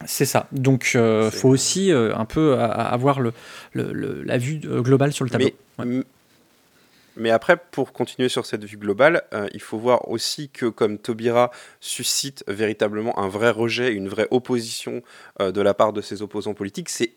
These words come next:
Speaker 2: également le cas de la presse qui représente, euh, ses opinions politiques. Euh, la presse avec Taubira est également extrêmement polarisée, euh, avec, euh, des gens qui la défendent énormément et des gens qui l'attaquent énormément. Euh, si vous regardez par exemple le traitement de journaux, euh, conservateurs comme,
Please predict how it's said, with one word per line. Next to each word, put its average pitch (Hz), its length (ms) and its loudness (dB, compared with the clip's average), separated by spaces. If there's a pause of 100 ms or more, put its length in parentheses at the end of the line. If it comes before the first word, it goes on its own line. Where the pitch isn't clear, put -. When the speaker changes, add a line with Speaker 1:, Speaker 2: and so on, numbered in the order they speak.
(120)
Speaker 2:
également 127 500 2
le 113 100 -2
cas 165 280 0 (340)
de 107 300 -2
la 131 120 6
presse - 680 0
qui - 140 -6
représente, 113 600 -2 (160)
euh, 104 160 -2
ses 104 240 -8
opinions 107 300 -8
politiques. - 460 -12 (360)
Euh, 92 160 0
la 104 140 6
presse - 560 -2
avec 101 220 -6
Taubira 107 640 -2
est 165 140 6
également 123 500 0
extrêmement 135 540 -6
polarisée, 107 600 -4 (400)
euh, 98 120 -2
avec, 104 320 -2
euh, 92 140 0
des 92 100 -4
gens 117 140 -6
qui - 120 -12
la 90 120 -4
défendent 92 340 -8
énormément 120 480 -2
et - 20 -10
des 98 80 -8
gens 98 120 -12
qui - 100 -20
l'attaquent - 380 -8 (120)
énormément. 123 640 -2 (300)
Euh, 85 100 -2
si - 160 -6
vous 110 100 -2
regardez 113 320 4
par 110 120 4
exemple 113 140 2
le 98 80 4
traitement 127 420 0
de 98 140 -2
journaux, 107 520 0
euh, 92 400 0
conservateurs 101 640 2
comme, 98 320 -4